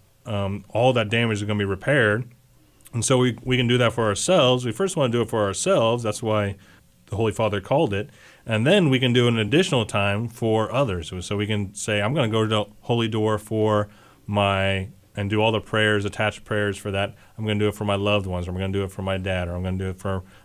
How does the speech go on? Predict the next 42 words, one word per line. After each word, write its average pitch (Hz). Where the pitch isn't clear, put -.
my 101
mom 92
who 92
might, 92
maybe 95
passed, 90
or 95
my 92
grandparents," 92
or, 98
"I'm 101
gonna 104
do 104
it 104
for 104
somebody 107
I 104
need 107
to 104
help." 107
You 104
know, 101
I 104
want 110
them, 110
God 117
to 110
start 113
working 110
on 107
their 147
purgatory 104
before 107
they 98
pass. 95
So 101
somebody 107
I 107
need 107
to 104
forgive, 104
somebody, 104